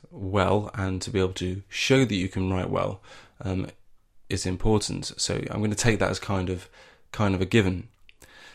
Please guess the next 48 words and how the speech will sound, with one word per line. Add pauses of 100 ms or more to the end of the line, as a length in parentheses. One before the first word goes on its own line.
(920)
But
what
if
you're
sort
of
going
for
your
first
ever
writing
job
and
you
don't
have
the
experience?
You
can
write, (380)
um,
and
you
can,
um,
and,
and
you
might
have
an
English
degree,
for
instance,
or, (560)
or,
um,
or
you
might
have
some
kind
of,
um,